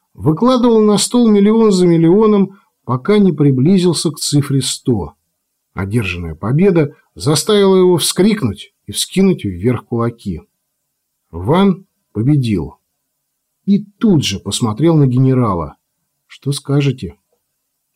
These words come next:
Ляо знал, что следующей фразой он навсегда испортит отношения с полковником. Но ему было безразлично.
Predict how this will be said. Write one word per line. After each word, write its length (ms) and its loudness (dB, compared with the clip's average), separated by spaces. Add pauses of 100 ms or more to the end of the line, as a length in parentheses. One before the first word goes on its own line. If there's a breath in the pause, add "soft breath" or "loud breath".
(240)
Ляо 540 2
знал, 420 2
что 160 -8
следующей 580 0
фразой 680 -2 (120)
он 420 2
навсегда 960 0
испортит 600 -2
отношения 640 -2
с 120 -6
полковником. 1000 -6 (1000)
Но 100 2
ему 260 4
было 220 4
безразлично. 920 -2